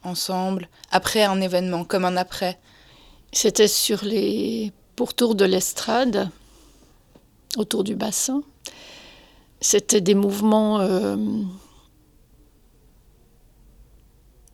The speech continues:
Speaker 2: comme souvent dans, quand les silhouettes se déplaçaient autour, comme des arpenteurs, en fait, un peu.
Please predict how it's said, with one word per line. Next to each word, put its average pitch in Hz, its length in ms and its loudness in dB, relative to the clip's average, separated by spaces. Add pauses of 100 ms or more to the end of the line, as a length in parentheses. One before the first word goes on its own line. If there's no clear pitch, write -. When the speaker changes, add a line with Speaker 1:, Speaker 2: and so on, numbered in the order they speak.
(160)
Speaker 2:
comme 214 180 4
souvent 226 460 -2
dans, 208 480 -4 (1160)
quand 226 100 -6
les 214 100 -6
silhouettes 214 540 -4
se - 420 -6 (520)
déplaçaient 214 500 0
autour, 226 480 -2 (960)
comme 226 180 2
des 208 200 2
arpenteurs, 214 720 -2
en 214 80 -6
fait, - 360 -14
un 220 140 -12
peu. 240 220 -16